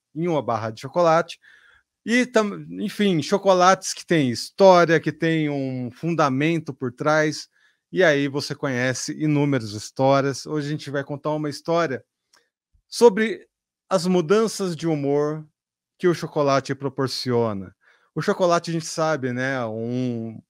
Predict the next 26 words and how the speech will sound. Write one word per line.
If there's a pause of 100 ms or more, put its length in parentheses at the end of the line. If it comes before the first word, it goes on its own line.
(140)
alimento
que
traz
muita
energia, (320)
ajuda
as
pessoas (180)
até
a
treinar,
né,
fazer
treinamentos, (400)
mas
existem
outros
humores
que
podem (460)
ser, (420)
é,
incentivados
aí
através
do